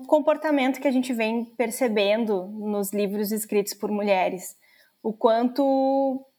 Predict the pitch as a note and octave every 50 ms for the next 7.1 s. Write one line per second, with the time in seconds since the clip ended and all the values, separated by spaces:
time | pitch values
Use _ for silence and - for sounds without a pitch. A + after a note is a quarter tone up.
0 | _ _ _ _ _ _ _ - - - A3 - C4+ C4+ B3 D4+ E4+ D4 C4+ C#4
1 | C#4 B3+ C4 C4 C#4 F4 E4+ E4+ D#4+ D#4 D#4 - C#4+ B3 A#3+ G#3 G3+ G#3+ B3 C#4+
2 | - - A3 A#3 A#3 - C#4+ C#4 C#4+ D4+ C4+ B3+ C#4+ C#4+ - D4+ B3 G3+ F3 E3+
3 | E3+ E3+ - - - - _ _ _ _ _ _ _ - G#3 G3+ F#3 F#3 F#3+ G3+
4 | G3+ G3 F#3+ G3 G#3+ G#3 - A3 G#3 G3 G3 G3 - A3 G#3+ A3 G#3 G3+ A3 G#3
5 | G#3 - G3+ F#3+ G3 F3+ F#3 F3+ G3 F#3+ - - G3 - G3+ G3 G3 G3 G3 -
6 | A3+ A3+ A3+ G#3+ F#3+ G3 G3 - G3+ F#3+ G3 G3 - A3+ A3 A3 G#3 G#3+ - G3+
7 | G3 G3